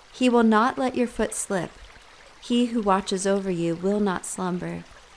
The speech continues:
Indeed, he who watches over Israel will neither slumber nor sleep. The Lord watches over you. The Lord is your shade at your right hand.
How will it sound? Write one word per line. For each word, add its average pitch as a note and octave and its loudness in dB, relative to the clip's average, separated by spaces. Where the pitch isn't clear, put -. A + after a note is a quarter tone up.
Indeed, G#3 2
he A#3 0
who A3 0
watches F#3 2
over F#3 0
Israel F#3 0
will F3+ 0
neither F3+ 2
slumber F#3 0
nor F3 -2
sleep. F3 -4
The A3 6
Lord A3+ 4
watches G3 0
over F3 -2
you. E3 -8
The G#3 2
Lord G#3 0
is F#3+ -2
your F#3 -2
shade G#3 -2
at F#3 -2
your E3+ -4
right F3+ -4
hand. E3+ -6